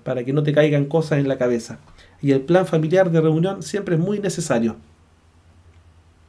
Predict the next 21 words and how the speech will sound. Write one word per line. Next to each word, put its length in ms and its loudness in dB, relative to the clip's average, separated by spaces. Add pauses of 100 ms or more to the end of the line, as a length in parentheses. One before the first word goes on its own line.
(640)
porque 200 -2
a 20 6
veces 240 2
pasa 400 0 (340)
que 100 0
uno 120 4
se 100 -2
empieza 280 0
a 20 6
buscar 280 0
con 100 2
las 80 0
personas. 640 -2 (2250)
Eso 240 0
siempre 440 -2
lo 140 4
debemos 400 2
tener 240 2
en 180 4
cuenta. 460 0 (1300)
El 480 -2